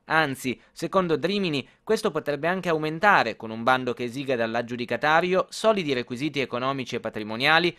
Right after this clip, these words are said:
e capacità industriali, ben diverso da quello enac, polemizza l'associazione.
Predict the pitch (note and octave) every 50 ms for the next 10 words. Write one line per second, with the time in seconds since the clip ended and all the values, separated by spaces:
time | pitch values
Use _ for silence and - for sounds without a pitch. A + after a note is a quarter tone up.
0 | _ _ - C3 C3+ - F#3 - - G3+ G3 G#3 F#3 - B2+ A#2+ B2 C#3+ E3 F3+
1 | - - - D3+ C3+ B2 B2 B2 B2+ C#3 A#2+ - _ _ _ _ - - A#2+ A#2
2 | A2+ A#2 A#2+ D3+ E3+ E3+ D#3 C#3+ - C3+ A#2+ A#2+ - B2+ B2 B2 B2+ C3 C3 B2+
3 | B2 B2 B2 A#2+ - A#2+ A2 - _ _ _ B2+ B2 A#2+ A#2 A#2+ A#2 G#2 A#2+ A#2
4 | A#2 A2 - A#2 - A#2+ A#2 - - C3 B2 A#2 A#2 B2 A#2 -